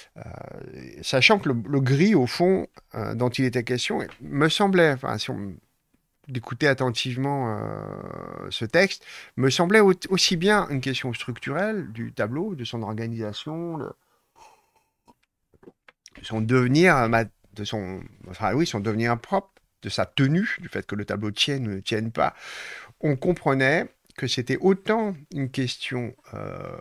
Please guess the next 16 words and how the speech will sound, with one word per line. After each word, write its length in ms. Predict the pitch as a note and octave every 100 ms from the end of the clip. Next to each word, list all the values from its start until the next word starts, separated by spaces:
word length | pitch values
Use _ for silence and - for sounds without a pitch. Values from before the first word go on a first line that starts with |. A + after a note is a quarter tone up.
| -
chromatique, 800 | - A#2 A2+ B2+ A#3+ C4+ - - _ -
ah, 220 | - - - - -
littéralement, 720 | - G#2+ A#2+ A#2+ A#2 A#2 B2 -
oui, 320 | B2 D3+ D3+
une 160 | G#2+ G2+
question 240 | G2 -
de 60 | F2+
couleur, 420 | - C#3+ F3+ F#3
une 100 | G2+
question 240 | F#2+ - G#2
de 60 |
gris, 320 | A2+ E3+ G3+ - - - - _
que 280 | - C4+ - -
une 180 | D#3+
question 460 | D3 D3+ - B3 D4 _ _
structurelle. 800 | - - F3 F3+ - D3 G#2+ A#2